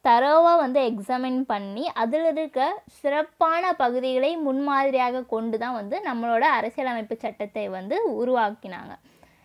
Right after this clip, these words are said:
எந்தெந்த நாடுகள்னு நீங்க குறிப்பிய-, குறிப்பா பார்த்தா, யூ கே, யூ எஸ் ஏ, ஃபார்மர் யூ எஸ் எஸ் ஆர், பிரான்ஸ், சுவிட்சர்லாந்து, இது போன்ற பல நாடுகள், அதாவது வந்து அறுபது நாடுகளோட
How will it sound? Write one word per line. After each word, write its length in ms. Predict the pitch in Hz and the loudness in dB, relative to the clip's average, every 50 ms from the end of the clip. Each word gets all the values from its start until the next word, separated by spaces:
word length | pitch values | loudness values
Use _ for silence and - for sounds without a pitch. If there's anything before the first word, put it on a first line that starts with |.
| _ _ _ | _ _ _
எந்தெந்த 420 | - 277 311 339 381 381 403 403 | -6 -6 -4 -2 -4 -2 0 0
நாடுகள்னு 800 | 370 285 262 254 262 262 285 277 285 285 302 359 370 370 359 339 | 0 0 2 2 2 2 2 2 2 0 0 -2 -4 -4 -4 -2
நீங்க 320 | 294 254 233 214 214 247 | -2 -2 -4 -4 -4 -4
குறிப்பிய-, 360 | 240 233 - 254 247 233 233 - _ _ - - | -4 -4 -4 -2 -4 -4 -4 -8 _ _ -6 -4
குறிப்பா 220 | 254 240 254 254 240 | -2 -2 -2 -2 0
பார்த்தா, 360 | 233 208 202 196 - 226 262 427 - _ - _ _ | 0 -2 -2 -2 -2 -4 -4 -4 -6 _ -20 _ _
யூ 280 | - 226 254 277 277 262 - | -6 -2 -2 -2 -2 -2 -2
கே, 220 | - 262 311 - - _ _ _ | -2 -2 -2 -2 -4 _ _ _
யூ 200 | - 226 240 262 | -8 -2 4 4
எஸ் 260 | 269 262 269 - - | 6 4 4 0 -4
ஏ, 180 | 294 302 392 - _ _ _ _ _ - _ - | -6 -6 -6 -8 _ _ _ _ _ -10 _ 4
ஃபார்மர் 600 | 262 262 269 285 285 311 339 320 339 240 233 - - _ | 6 6 6 6 4 2 -2 -2 0 0 0 -2 -4 _
யூ 200 | - 233 226 226 | -6 -2 0 2
எஸ் 320 | 240 254 254 - - - _ _ _ _ | 2 0 -2 -4 -14 -20 _ _ _ _
எஸ் 280 | - 226 226 - - | -4 -4 -2 0 2
ஆர், 160 | 233 254 403 - _ _ _ _ _ _ _ | 2 2 2 0 _ _ _ _ _ _ _
பிரான்ஸ், 460 | 262 247 240 262 349 403 - - - - - _ | 0 0 0 0 -2 -4 -8 -16 -20 -20 -14 _
சுவிட்சர்லாந்து, 400 | 247 233 226 240 240 233 226 220 | -8 0 0 2 2 2 0 -2
இது 140 | 233 247 240 | -4 -4 -2
போன்ற 340 | - 277 277 294 311 359 349 | -2 -2 -2 2 2 0 2
பல 540 | - 247 226 226 233 262 302 330 330 330 | 4 4 4 6 6 6 6 6 4 4
நாடுகள், 400 | 262 240 240 240 247 247 254 247 | 2 0 0 0 0 2 2 2
அதாவது 220 | 226 208 214 240 262 | 2 2 2 0 0
வந்து 180 | 254 240 277 | 0 0 2
அறுபது 420 | 254 226 214 226 277 320 349 339 311 | 2 2 4 2 2 0 0 0 -2
நாடுகளோட 680 | 269 233 226 233 247 262 254 254 240 226 214 202 196 | -2 0 -2 0 0 0 0 0 0 2 2 2 2